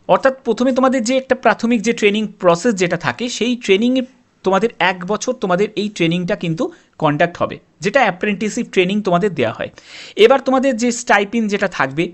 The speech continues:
যেহেতু ব্যাংকের তরফ থেকে এই নিয়োগটি সম্পূর্ণ হচ্ছে, তো এখানে তোমাদের মান্থলি যে স্টাইপেন্ড সেটা কিন্তু পনেরো হাজার টাকা। তোমরা এখানে বলবে যে, "স্যার, স্টাইপেন্ড কেন?" তো দেখো, যেটা ট্রেনিং দেয়া হয়, মানে সেটা অ্যাপ্রেন্টিসশিপ ট্রেনিং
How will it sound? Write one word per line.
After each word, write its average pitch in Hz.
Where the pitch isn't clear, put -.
যেহেতু 180
ব্যাংকের 175
তরফ 196
থেকে 202
এই 185
নিয়োগটি 175
সম্পূর্ণ 165
হচ্ছে, 175
তো 202
এখানে 233
তোমাদের 247
মান্থলি 214
যে 214
স্টাইপেন্ড 180
সেটা 175
কিন্তু 185
পনেরো 165
হাজার 113
টাকা। 76
তোমরা 240
এখানে 247
বলবে 214
যে, 208
"স্যার, 226
স্টাইপেন্ড 185
কেন?" 196
তো 254
দেখো, 160
যেটা 214
ট্রেনিং 254
দেয়া 214
হয়, 147
মানে 185
সেটা 208
অ্যাপ্রেন্টিসশিপ 240
ট্রেনিং 196